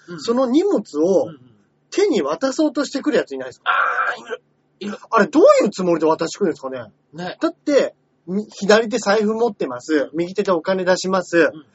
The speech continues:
Speaker 2: この空いた右手はおめえからもらう釣り銭のために開けてあるのに、
Speaker 1: うん。
Speaker 2: これにビニール袋を渡してこようとするお前のその気持ち何なのって思うんですよ。
Speaker 1: まずお釣りでしょっていう。
Speaker 2: まず先お釣り渡して、なんか、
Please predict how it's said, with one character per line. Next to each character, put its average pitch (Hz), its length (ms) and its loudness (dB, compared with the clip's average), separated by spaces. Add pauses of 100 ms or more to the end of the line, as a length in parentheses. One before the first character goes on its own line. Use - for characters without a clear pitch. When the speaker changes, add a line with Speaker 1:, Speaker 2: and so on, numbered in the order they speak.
(240)
Speaker 2:
こ - 140 0
の 285 300 0
空 254 180 0
い 277 140 -2
た 269 140 0
右 240 280 -6
手 254 140 2
は 269 220 4
お 170 120 2
め 359 280 2
え 330 40 -2
か 320 140 2
ら 302 120 6
も 269 160 0
ら 269 120 4
う 269 120 2
釣 220 240 -2
り 311 120 6
銭 311 180 0
の 302 120 0
た 294 160 -4
め 349 120 2
に 247 80 4
開 156 160 -6
け 190 140 0
て 190 100 2
あ 190 160 0
る 190 100 2
の 120 120 -12
に、 190 260 0 (160)
Speaker 1:
う 156 40 -16
ん。 151 100 -18
Speaker 2:
こ - 160 0
れ 320 160 2
に 320 180 2
ビ 208 160 -2
ニ 330 260 6
ー 339 60 4
ル 320 160 6
袋 311 480 2
を 320 120 2
渡 294 300 4
し - 80 -2
て 285 120 -2
こ 262 180 2
よ 320 200 4
う - 20 -20
と 165 100 -2
す 160 140 -6
る 143 100 -4
お 151 60 -4
前 240 180 -4
の 247 100 -2
そ - 140 -4
の 254 120 0
気 254 120 -4
持 254 80 0
ち 233 140 -8
何 277 120 2
な 180 80 -4
の 156 100 -4
っ 143 40 -12
て - 100 -10
思 131 100 -10
う - 20 -16
ん - 20 -20
で 120 40 -20
す - 80 -20
よ。 - 40 -20 (160)
Speaker 1:
ま 285 160 2
ず 185 340 -6
お - 80 -10
釣 190 180 -10
り 175 40 -14
で 190 80 -8
し - 80 -10
ょ 139 120 -14 (180)
っ - 20 -20
て - 80 -20
い - 60 -20
う。 - 120 -20
Speaker 2:
ま 311 220 4
ず 453 160 -6
先 196 300 -2
お 175 160 -2
釣 233 200 -4
り 262 80 0
渡 220 280 -2
し - 80 -12
て、 202 80 -8
な 226 100 2
ん 214 60 -4
か、 - 140 -6